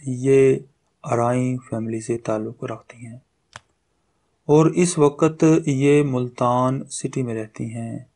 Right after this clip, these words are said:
अपने वालिदैन के घर पे। तो वो हमारे दोस्त भाई मर्द हजरात जिनकी उम्र पचास साल तक हो और चाहते हों शादी करना, पहली या दूसरी या तीसरी, और बिल्कुल सीरियस हों शादी के मामले में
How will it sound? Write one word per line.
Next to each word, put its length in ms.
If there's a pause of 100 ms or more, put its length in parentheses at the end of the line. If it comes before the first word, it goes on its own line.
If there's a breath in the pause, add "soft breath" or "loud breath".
(240)
अपने 420
वालिदैन 540
के 220
घर 260
पे। 220 (1400)
तो 80
वो 100
हमारे 300
दोस्त 640
भाई 380
मर्द 360
हजरात 640
जिनकी 640 (120)
उम्र 560
पचास 400
साल 300 (100)
तक 220
हो 360 (800)
और 140
चाहते 380
हों 300
शादी 380
करना, 460
पहली 520
या 80
दूसरी 580
या 80
तीसरी, 420
और 160
बिल्कुल 420
सीरियस 520
हों 220
शादी 360
के 200
मामले 440
में 160